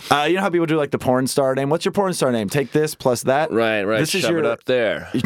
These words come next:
Speaker 1: Exactly. This is, I wanna find out what your Michael Winslow name is.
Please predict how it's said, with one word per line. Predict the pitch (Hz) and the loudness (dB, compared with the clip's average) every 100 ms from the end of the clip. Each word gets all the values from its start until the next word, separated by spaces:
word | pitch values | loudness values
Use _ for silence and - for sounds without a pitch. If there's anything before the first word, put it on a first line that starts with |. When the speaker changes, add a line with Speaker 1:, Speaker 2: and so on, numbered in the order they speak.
| 196 | 0
Speaker 1:
Exactly. | 147 135 107 98 76 92 - - | 0 0 -2 -2 -4 -4 -12 2
This | 127 151 | 2 2
is, | 180 156 123 | 0 -2 -2
I | 139 | 0
wanna | 151 | 0
find | 156 151 | 0 0
out | 139 | 0
what | 131 | 0
your | 139 | 0
Michael | 131 131 131 123 | 0 0 0 0
Winslow | 120 120 92 87 | 2 0 0 0
name | 80 76 67 | 0 -2 -4
is. | 58 64 - | -4 -6 -6